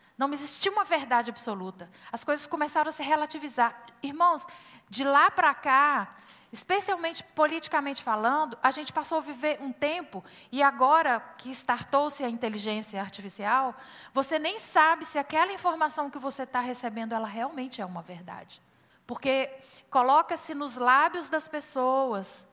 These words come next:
da, das próprias pessoas em, da vida real, não é nem, não é nem robozinhos formados, né? Palavras que,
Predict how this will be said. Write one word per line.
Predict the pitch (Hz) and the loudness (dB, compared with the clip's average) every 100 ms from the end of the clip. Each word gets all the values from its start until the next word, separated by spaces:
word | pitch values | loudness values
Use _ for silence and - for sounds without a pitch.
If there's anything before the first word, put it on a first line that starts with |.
| _ | _
da, | 214 - | -8 -2
das | 233 247 | -2 -2
próprias | - 285 349 - | 2 4 4 -4
pessoas | - 320 294 294 | -6 -4 0 0
em, | 285 269 - | -2 -10 0
da | 233 | 0
vida | 240 285 | 2 0
real, | 302 359 262 233 240 214 | 2 4 6 6 4 0
não | 196 | -2
é | 202 | -2
nem, | 247 349 370 - - - | -2 -6 -10 -16 -20 -14
não | 233 | -2
é | 240 | 0
nem | 285 | 2
robozinhos | 330 370 370 359 320 339 330 | 2 4 4 0 -6 -6 -6
formados, | - 233 214 180 160 175 190 | -2 -2 0 -4 -4 -10 -12
né? | 196 214 214 - - - _ _ | -8 -8 -10 -18 -20 -20 _ _
Palavras | 302 320 277 320 285 208 - - - - - _ | -2 4 4 4 0 -6 -8 -10 -20 -20 -20 _
que, | - 285 254 | -8 -8 -8